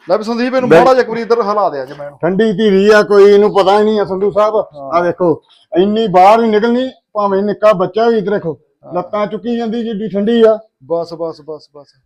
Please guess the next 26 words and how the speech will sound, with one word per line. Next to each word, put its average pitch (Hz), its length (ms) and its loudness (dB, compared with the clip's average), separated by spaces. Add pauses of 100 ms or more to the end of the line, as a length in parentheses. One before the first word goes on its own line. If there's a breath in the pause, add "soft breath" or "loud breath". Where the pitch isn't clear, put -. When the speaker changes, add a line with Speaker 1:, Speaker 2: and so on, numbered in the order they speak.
(120)
Speaker 1:
ਬਹੁਤ 214 220 -4
ਹੀ 254 60 -8
ਬੇਕਮਾਲ 185 480 -6
ਆ 165 40 -6
ਕਰਮਾਂ 147 260 -10
ਦੀ, 143 80 -12
ਠੀਕ 143 140 -16
ਆ 185 80 -8
ਜੀ, 180 100 -18 (120)
ਪਾਈ 151 120 -6
ਜਾਂਦੀਆਂ 131 380 -12
ਨੇ, 131 60 -16
ਠੀਕ 143 200 -18
ਆ। 151 40 -16 (420)
ਬਾਕੀ 156 220 -10
ਇੱਧਰ 175 180 -6
ਬਹਿਣੀ 175 240 -8
ਵਾਲੇ 202 120 -6
ਪਾਸਿਓਂ 180 340 -8
ਵੀ 180 60 -10
ਤੁਹਾਨੂੰ 175 180 -10
ਇੱਕ 151 100 -20
ਵਾਰੀ 156 100 -12
ਵਿਖਾ 143 280 -12
ਦਈਏ 151 140 -12
ਲਾਗਿਓਂ। 151 360 -12